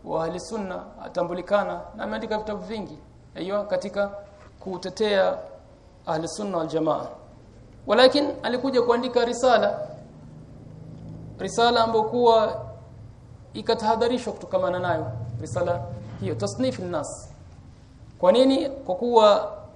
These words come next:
ufahamu wake katika kuandika risala, mathalan, ilikuwa ina utetezi wa watu fulani, alitaka kutetea, ikapelekea akaandika risala ambayo kuwa ikawa ina ishkali ndani yake.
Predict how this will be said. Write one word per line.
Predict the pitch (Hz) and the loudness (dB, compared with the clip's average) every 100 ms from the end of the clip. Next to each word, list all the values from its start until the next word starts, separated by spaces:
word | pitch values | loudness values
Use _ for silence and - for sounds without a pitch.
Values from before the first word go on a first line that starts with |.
| - - - - - - - - | -20 -20 -20 -20 -20 -20 -20 -12
ufahamu | 185 208 202 208 226 | -2 4 6 6 4
wake | 220 202 | 2 0
katika | 185 - 190 175 | -4 -2 0 0
kuandika | 170 - 180 185 185 | -2 -8 -10 -6 -6
risala, | - - 220 220 214 | -4 0 2 2 0
mathalan, | 220 220 220 220 - - - - - - - | -4 -4 -6 -8 -12 -16 -18 -18 -18 -18 -14
ilikuwa | 190 208 214 247 233 214 214 - - - - - - - - - - - - - - - | -8 -6 -4 0 4 4 2 -4 -12 -16 -18 -18 -20 -20 -20 -20 -20 -20 -20 -20 -20 -12
ina | 202 208 202 196 190 | -6 4 6 6 0
utetezi | - 185 202 240 233 170 | -2 -8 -8 -4 -4 -2
wa | 190 | -2
watu | 185 180 | -2 -4
fulani, | - 196 185 175 | -6 -2 -2 -2
alitaka | 170 170 190 190 185 - - - - - - - - | -6 -4 -2 -2 -6 -10 -18 -20 -20 -20 -20 -20 -18
kutetea, | 202 214 233 202 | -10 -4 -2 -2
ikapelekea | 190 185 208 208 233 226 214 | -2 -2 -2 -2 2 2 2
akaandika | 208 190 - | 0 -4 -4
risala | 185 - 220 202 | -4 -2 0 0
ambayo | 185 180 | -2 -6
kuwa | 208 190 190 190 - - - | -2 -2 -2 -8 -16 -18 -12
ikawa | 202 233 | 0 0
ina | 214 196 | 2 -2
ishkali | 185 - 214 | -4 -4 -2
ndani | 165 151 | -2 -2
yake. | 151 - | -4 -8